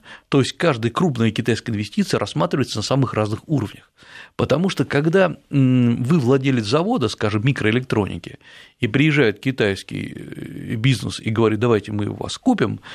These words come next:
и, э, причём оставим менеджмент то же самое, вы ничего не потеряете, вы директор, вы останетесь директором, э, мы, э, гарантируем, что, ск-, скажем, в течение трёх лет количество рабочих мест не уменьшится, а потом мы их увеличим. То есть есть гарантии. И бизнесмен говорит: «Отлично,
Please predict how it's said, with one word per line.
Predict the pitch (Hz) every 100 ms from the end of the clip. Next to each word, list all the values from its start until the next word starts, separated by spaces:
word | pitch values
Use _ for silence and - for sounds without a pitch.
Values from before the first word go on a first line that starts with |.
| - -
и, | 143 135 120
э, | 120 - 117 117 113 104
причём | 117 127
оставим | 120 185 165
менеджмент | 120 131 107 107 107
то | 120
же | 104
самое, | 110 107 107
вы | 104 135
ничего | 139
не | 131
потеряете, | - 127 110 110
вы | 127 139 - - -
директор, | 156 214 -
вы | 104
останетесь | 101 120 123 147
директором, | 156 165 143 135 123 117 - - - -
э, | 120 120 113
мы, | 117 151 160
э, | - 117 120
гарантируем, | 117 127 139 123
что, | -
ск-, | - - -
скажем, | - 107 101
в |
течение | - 123 104
трёх | 131 123
лет | 120 107 - - - _ -
количество | 151 135 131
рабочих | 123 131 -
мест | 127 135
не | 139
уменьшится, | 123 123 120 - -
а | 82
потом | 151 139
мы | 135
их | 127
увеличим. | 127 110 -
То | 131
есть | -
есть | 226 190
гарантии. | 117 117 107 - - - - - _
И | -
бизнесмен | 156 156 208
говорит: | 165 -
«Отлично, | - - 156 123 - -